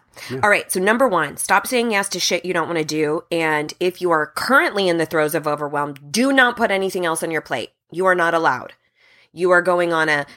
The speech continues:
Speaker 2: accumulation of task detox starting now. It's just about getting through whatever you have overloaded yourself with now.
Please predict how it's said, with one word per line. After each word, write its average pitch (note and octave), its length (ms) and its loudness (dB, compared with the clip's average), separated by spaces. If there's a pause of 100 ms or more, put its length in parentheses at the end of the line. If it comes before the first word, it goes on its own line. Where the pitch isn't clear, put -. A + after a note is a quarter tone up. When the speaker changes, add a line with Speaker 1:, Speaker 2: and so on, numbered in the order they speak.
Speaker 2:
accumulation A3 800 0
of F3 120 -2
task - 540 0 (120)
detox D3 920 -8 (440)
starting E3 500 2 (140)
now. C#3 360 -2 (1040)
It's D3 220 -2
just D#3 400 0
about D3 300 2
getting C#3+ 240 -2
through C#3 340 -4
whatever C#3+ 460 0
you C#3+ 180 -6
have C3 140 -6
overloaded C3 560 -4
yourself B2 320 -6
with - 200 -16
now. - 300 -8